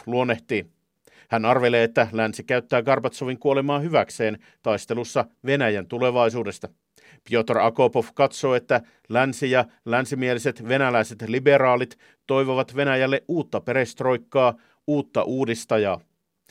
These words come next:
Sen sijaan Akopoville tärkein oppi Gorbatsovin valtakaudesta on, että Venäjä ei voi olla osa länttä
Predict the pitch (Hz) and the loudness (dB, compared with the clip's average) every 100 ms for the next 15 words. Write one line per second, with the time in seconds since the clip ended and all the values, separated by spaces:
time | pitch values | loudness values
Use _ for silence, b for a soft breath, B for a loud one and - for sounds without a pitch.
0 | b b - - 117 127 120 107 127 170 | b b -8 -4 -2 2 2 4 4 4
1 | 139 131 117 107 101 - 113 113 120 110 | 4 2 0 0 -2 0 0 2 2 2
2 | 110 117 110 117 113 117 123 110 107 120 | 0 -2 0 0 0 -2 -2 -2 0 0
3 | 117 120 110 101 123 123 117 B B - | 0 0 0 -2 -2 -2 -2 B B -6
4 | 123 135 131 143 123 117 123 156 139 139 | -4 0 2 4 4 2 2 2 2 0
5 | 131 139 139 - 127 117 104 135 131 - | -2 -2 -2 -4 -4 -2 0 -2 -2 -2